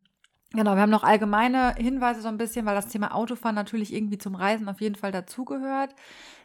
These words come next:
Sichert eure Hunde auf jeden Fall im Auto. Ihr wollt nicht, dass die bei einer Vollbremsung durch die Scheibe fliegen. Leute, das ist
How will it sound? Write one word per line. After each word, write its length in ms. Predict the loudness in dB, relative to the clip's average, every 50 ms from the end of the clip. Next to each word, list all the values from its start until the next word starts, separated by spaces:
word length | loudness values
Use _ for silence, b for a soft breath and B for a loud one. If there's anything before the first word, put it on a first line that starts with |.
| B -4
Sichert 360 | 0 0 0 0 0 -2 -4
eure 280 | -4 -4 -4 -4 -6
Hunde 260 | -4 -2 -2 -2 -2 -2
auf 120 | -4 -6
jeden 500 | -6 -4 -2 -2 0 -2 -2 -4 -8 -10
Fall 220 | -8 -6 -4 -4 -4
im 160 | -4 -6 -6
Auto. 440 | -4 -4 -2 -2 -2 -2 -4 -4 -6 -6
Ihr 180 | -6 -4 -2
wollt 240 | 0 0 0 0 0
nicht, 240 | -2 -2 -2 -2 -4
dass 140 | -6 -6 -6
die 100 | -6 -4
bei 80 | -4
einer 160 | -4 -4 -6
Vollbremsung 600 | -6 -6 -8 -8 -6 -6 -8 -8 -8 -8 -8 -8
durch 180 | -6 -6 -8 -6
die 100 | -8 -10
Scheibe 380 | -8 -6 -6 -6 -6 -6 -8 -12
fliegen. 300 | -10 -8 -6 -4 -4 -4
Leute, 340 | -4 -4 -4 -6 -8 -8 -6
das 180 | -8 -8 -8
ist 160 | -10 -12 -12